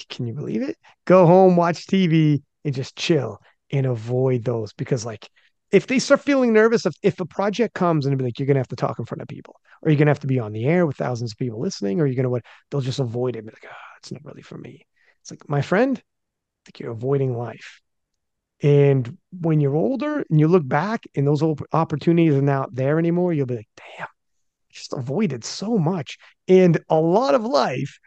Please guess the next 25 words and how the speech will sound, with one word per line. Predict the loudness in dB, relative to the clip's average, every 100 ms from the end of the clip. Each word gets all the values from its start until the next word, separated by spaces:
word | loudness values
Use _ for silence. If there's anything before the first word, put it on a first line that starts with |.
| _ -8
l-, | -6 -4 -6
we're | -6 0 4
coming | 4 6
to | 6
the |
close | 6 4 4 4
of | 0
this, | -4 -4
so | -4
we're | -4
getting | -6 -8
deep. | -2 -2 -2 -6 _
<laughs> | -12 0 2
We're | 2
finally | 4 6 8 6
getting | 4 4
there. | 2 2
But | -2 -4 -8 _ 2
a |
lot | 4 4 2
of | 2
life | 0 -2 -2
is | -4 -2
literally | -2 0 0 -2 -2 0 -2
just, | 2 2 2 -2